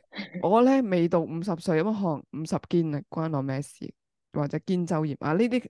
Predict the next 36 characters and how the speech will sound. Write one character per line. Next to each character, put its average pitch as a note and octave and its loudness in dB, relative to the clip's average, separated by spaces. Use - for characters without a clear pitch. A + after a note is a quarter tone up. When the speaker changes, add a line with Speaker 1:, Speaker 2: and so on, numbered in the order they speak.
Speaker 2:
純 D#3+ 0
粹 E3+ 2
個 F#3 0
名 C#3+ 0
唔 A#2+ -4
一 C#3 -2
樣 D3+ -2
嘅， - -12
但 C#3+ 0
係 - -8
基 A3+ 2
本 F#3+ 4
上 D#3 2
都 E3+ 0
係 F3+ 2
講 C#3 -4
緊 C3+ -6
你 C#3 -4
個 C3+ -2
肌 G3 4
腱 C#3 -4
發 E3 -2
炎 C#3 -2
啊， C3+ -2
有 D#3+ 2
粘 F#3 0
連 B2 -2
啊， B2+ -2
噉 D3+ -2
咧 F#3 4
就 F3+ 0
係， D3+ -2
誒， C3 -8
肩 E3 0
周 D3 -2
炎。 C#3 -8